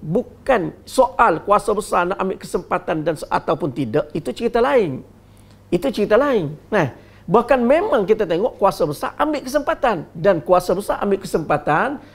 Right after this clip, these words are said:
kesempatan yang menguntungkan siapa? Menguntungkan Syiah.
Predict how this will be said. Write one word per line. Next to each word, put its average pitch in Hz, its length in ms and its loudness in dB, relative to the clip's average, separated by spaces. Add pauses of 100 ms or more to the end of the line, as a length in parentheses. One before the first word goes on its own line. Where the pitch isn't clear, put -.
(120)
kesempatan 233 560 -2
yang 233 160 0
menguntungkan 277 480 2
siapa? 302 560 0 (1000)
Menguntungkan 214 400 -2
Syiah. 214 340 -6